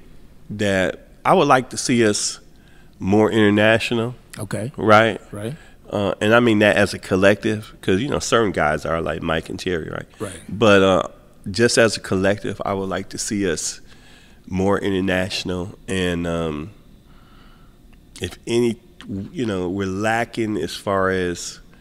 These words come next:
Speaker 1: as far as getting into that, that world. You know what I'm saying? In fact, Mo, you,
Speaker 2: Right.
Speaker 1: you know more, you know a lot more about that world than shit me, you know, 'cause you traveled a lot
Speaker 2: Right.
Speaker 1: overseas, you know, D J.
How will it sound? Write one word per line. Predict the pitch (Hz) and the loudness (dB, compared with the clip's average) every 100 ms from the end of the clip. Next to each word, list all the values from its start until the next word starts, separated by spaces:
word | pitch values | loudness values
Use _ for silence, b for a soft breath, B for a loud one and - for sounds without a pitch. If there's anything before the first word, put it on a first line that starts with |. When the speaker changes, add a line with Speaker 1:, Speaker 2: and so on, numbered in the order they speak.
| b b b b - - - - | b b b b -20 -20 -20 -14
Speaker 1:
as | 113 - | -12 -12
far | - 107 98 92 | -2 2 4 2
as | - 95 90 80 - - - - 92 | 0 -2 0 -4 -6 -14 -16 -14 -10
getting | 95 113 101 | 0 0 2
into | 101 95 110 | 0 0 -2
that, | 92 95 92 - - - 101 | 0 2 2 0 -16 -10 2
that | 101 95 | 2 4
world. | 104 101 95 85 - - | 2 2 0 -2 -10 -14
You | - 110 | -2 2
know | 107 | 4
what | 101 | 2
I'm | |
saying? | 101 117 107 | 2 2 4
In | 95 | 2
fact, | - 95 | 4 4
Mo, | 95 95 | 4 2
you, | 92 113 | 2 0
Speaker 2:
Right. | 95 | 0
Speaker 1:
you | 92 127 | 0 2
know | 98 87 | 2 0
more, | 90 85 82 - | -2 -2 -4 -4
you | 110 | -2
know | 110 87 | 0 2
a | |
lot | 90 82 | 2 0
more | 90 82 | 0 -4
about | 82 82 78 | -2 -2 0
that | 82 80 | -2 -2
world | 80 78 80 | -4 -6 -6
than | 73 | -10
shit | - - 71 | -6 -6 -4
me, | 78 95 80 | -4 -4 -4
you | 98 107 | -4 0
know, | 98 92 B B B B | 0 -2 B B B B
'cause | - 90 | -2 0
you | 101 | 0
traveled | - 92 80 69 | 4 6 6 4
a | |
lot | 73 90 85 87 | 4 4 4 0
Speaker 2:
Right. | |
Speaker 1:
overseas, | 85 82 - 87 82 - | -4 -4 -4 -4 -4 -4
you | 92 | -4
know, | 78 | -4
D | 78 90 | -4 -4
J. | 85 73 71 | -2 -2 -4